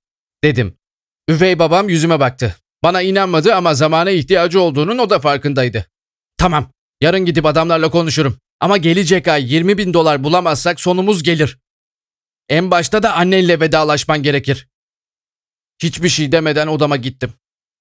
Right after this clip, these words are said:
Yiğit'in bana ne kadar büyük bir iyilik yaptığını daha iyi anlıyordum. Onun sayesinde hem büyük bir problemi çözecektim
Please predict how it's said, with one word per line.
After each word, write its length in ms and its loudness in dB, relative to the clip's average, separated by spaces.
Yiğit'in 420 0
bana 200 2
ne 120 2
kadar 360 0
büyük 240 -2
bir 60 -4
iyilik 300 -2
yaptığını 440 0
daha 220 2
iyi 180 2
anlıyordum. 460 -2
Onun 240 2
sayesinde 640 -2
hem 260 -2
büyük 320 0
bir 120 -2
problemi 420 0
çözecektim 720 -2